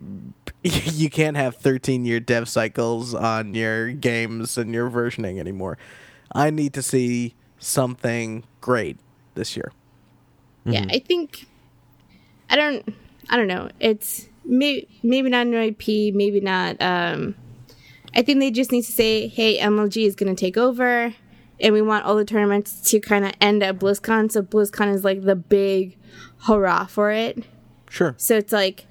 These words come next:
Speaker 2: for throughout the year, you know, throughout the seasons or whatever, whatever it may be, uh, it's all gonna end, and you'll get to see the finals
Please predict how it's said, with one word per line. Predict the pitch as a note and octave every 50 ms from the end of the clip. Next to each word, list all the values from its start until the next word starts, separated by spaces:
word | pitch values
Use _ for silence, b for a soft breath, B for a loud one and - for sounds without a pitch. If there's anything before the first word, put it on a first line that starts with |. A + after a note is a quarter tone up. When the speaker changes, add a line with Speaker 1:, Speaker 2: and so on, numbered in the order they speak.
| - - -
Speaker 2:
for | - - - B3+ B3 B3 A3 A3 -
throughout | - B3 A#3 A#3+ A#3
the | - A#3
year, | G#3+ G#3+ G#3 G3+ G3 G3 F#3+ F#3+ F#3 G3 G#3 - _ - - _ _ -
you | - A3
know, | G#3+ G3+ G3
throughout | G3 - G#3 G3+ G3 E3 -
the | G#3 G#3
seasons | G#3 - - A3 G#3 G3+ G#3 G3+ G3+
or | G#3 F#3+
whatever, | F#3+ F#3 F#3 F#3 F3+ F#3+ F#3+ F#3+ G3 G3 - - - -
whatever | - G3+ G3 G#3 G3+ G3 F#3+
it | F#3
may | F#3+ F#3 F#3
be, | F3+ G3 G3 F#3+ F#3+ F#3 F#3+ - B B B B B B B B B B
uh, | - - F#3+ F3+ - -
it's | - G#3 -
all | A3+ A3 G#3+
gonna | A3 A3 G3+ F#3 -
end, | - G3+ G3+ G3+ G3+ G3+ G3
and | - G3+ G#3
you'll | G3+ G3+
get | G3+ G#3+ G#3 G#3
to | - G#3
see | - - G#3 G3+
the | F3+ G3
finals | F#3+ - F#3+ F#3 F3+ F#3 F3+ F3 F3 F3+ G3 - - - -